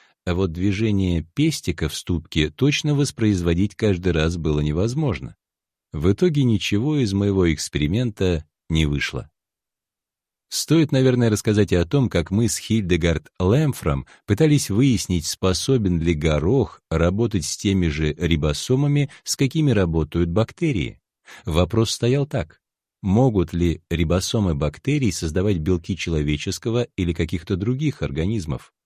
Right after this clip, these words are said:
Хильдегард разработал методику извлечения рибосом из гороха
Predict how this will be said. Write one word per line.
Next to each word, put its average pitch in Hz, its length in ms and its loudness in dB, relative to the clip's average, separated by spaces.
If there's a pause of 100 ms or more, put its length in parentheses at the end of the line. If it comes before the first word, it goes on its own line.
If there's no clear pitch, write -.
(220)
Хильдегард 95 720 0 (120)
разработал 120 640 2
методику 123 640 0
извлечения 110 800 0
рибосом 85 540 0
из 82 260 -4
гороха 82 640 0